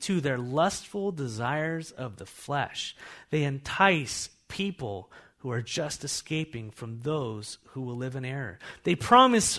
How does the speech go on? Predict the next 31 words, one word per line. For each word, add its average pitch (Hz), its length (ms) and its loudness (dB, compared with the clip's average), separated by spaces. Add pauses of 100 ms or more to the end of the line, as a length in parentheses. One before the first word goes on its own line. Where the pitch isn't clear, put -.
freedom. 196 800 2
They 156 100 0
promise 254 500 4
you 208 100 2
freedom, 214 500 2 (1080)
while 147 220 6
they 165 200 2
themselves 151 680 0
are 123 120 -6
slaves 147 540 -2
of 123 80 -10
depravity, 131 640 -2
for 127 240 -10
people 196 560 -6
are 113 160 -8
slaves 139 560 -6
to - 120 -14
whatever 120 440 -6
has 117 260 -12
mastered 123 500 -8
them." 98 160 -14 (280)
So 160 180 -2
Peter 269 340 -2
warns 170 480 0
his 135 200 -4
flock 180 640 -2
that 151 180 -2
false 226 340 4
prophets, 190 600 -2
man, 151 180 -6
they're, 226 120 2